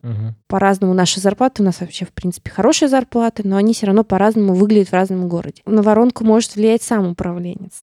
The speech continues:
Speaker 2: И мы понимаем, не знаю, у какого-то из директоров магазинов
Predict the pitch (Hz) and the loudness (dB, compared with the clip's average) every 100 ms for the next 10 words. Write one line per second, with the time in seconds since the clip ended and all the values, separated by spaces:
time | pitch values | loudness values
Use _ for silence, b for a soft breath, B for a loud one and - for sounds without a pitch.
0 | _ 208 240 320 320 - 240 254 269 240 | _ 2 4 4 2 2 4 4 4 2
1 | 196 185 185 - 208 226 214 190 175 170 | 2 0 -6 -8 -6 -4 -2 0 0 -2
2 | 190 - 208 190 190 190 196 190 185 185 | -4 -2 0 -2 -6 -8 -8 -10 -8 -6
3 | 196 - 196 - 190 185 190 190 175 | -4 -2 -2 -2 -2 0 -2 0 -2